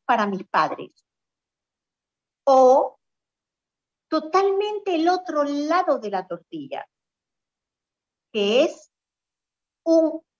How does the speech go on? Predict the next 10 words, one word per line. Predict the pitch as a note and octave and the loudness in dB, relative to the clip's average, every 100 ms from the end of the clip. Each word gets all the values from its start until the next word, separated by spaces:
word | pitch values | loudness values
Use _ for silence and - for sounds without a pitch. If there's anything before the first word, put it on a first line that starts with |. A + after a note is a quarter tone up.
| _ - | _ -2
hijo | D4+ - - F#3 - _ _ _ _ _ _ _ _ _ _ _ _ _ | 0 0 -4 -6 -6 _ _ _ _ _ _ _ _ _ _ _ _ _
que | B3+ | -4
se | B3 A#3+ | 0 0
enfrenta | A3 G#3+ - C4+ B3 F#3+ E3+ D#3 | 0 -6 -2 2 4 2 -2 -6
a | C3+ | -8
ti. | - B2 _ _ _ _ _ _ _ _ _ _ _ _ _ _ | -10 -20 _ _ _ _ _ _ _ _ _ _ _ _ _ _
Un | C#4+ D4+ | 2 2
hijo | D#4+ D4+ A3+ G3+ - _ _ _ _ _ _ | 2 -2 -4 -6 -8 _ _ _ _ _ _
sumamente | - - F#4+ F4 B3+ D4 D#4 D#4 E4+ - _ _ | -14 -4 -2 0 -2 -2 -4 -8 -10 -10 _ _
rebelde, | G3 G3 G3 G#3 G3+ G#3+ D4+ C#3 - | -8 -6 -2 0 0 0 -2 -6 -14